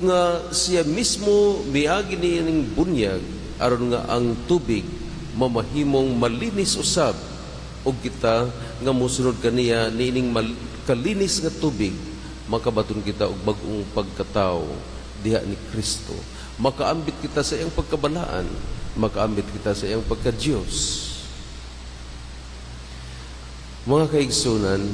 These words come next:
nining adlaw, magsugod na kita usab sa pagduyog sa atong Ginoong Hesukristo diha sa iyang serbisyo publiko. Ug niining pag-iha, ipahiluna nato ang atong kaugalingon nga usa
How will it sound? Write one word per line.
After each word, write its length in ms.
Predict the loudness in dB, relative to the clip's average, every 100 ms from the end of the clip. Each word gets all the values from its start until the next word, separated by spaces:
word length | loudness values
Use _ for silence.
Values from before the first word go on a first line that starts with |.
| -4 -6 -8 -8 -10 -12 -12 -12 -12 -14 -4
nining 320 | 2 4 4 2
adlaw, 640 | 2 2 2 4 2 0 -4 -8 -6
magsugod 720 | -2 -2 -2 0 0 2 0
na 80 | 0
kita 240 | -2 -2 -2
usab 400 | 0 2 2 2 -4 -8 -4
sa 80 | 0
pagduyog 560 | 0 0 2 4 2 2
sa 160 | 0 0
atong 160 | 0
Ginoong 320 | 2 2 2
Hesukristo 640 | 2 0 -2 -2 -2 -2 0
diha 320 | 2 2 0
sa 160 | -2 0
iyang 240 | 0 0 -2 -6 -10 -4
serbisyo 640 | 0 0 0 0 2 0 0
publiko. 560 | -2 -2 -6 -6 -8 -8 -10 -12 -12 -14 -14 -14 -12 -10 -10 -8 -6
Ug 80 | -2 2
niining 400 | 2 4 2 2
pag-iha, 480 | -2 0 2 2
ipahiluna 560 | 0 0 0 2 2 2
nato 400 | 0 0 0 0
ang 160 | 0 0
atong 240 | 0 -2 -2
kaugalingon 640 | -2 0 2 2 2 0 -4 -8 -10 -12 -14 -14 -14 -14 -14 -8 0
nga 120 | 2
usa 340 | 2 2 2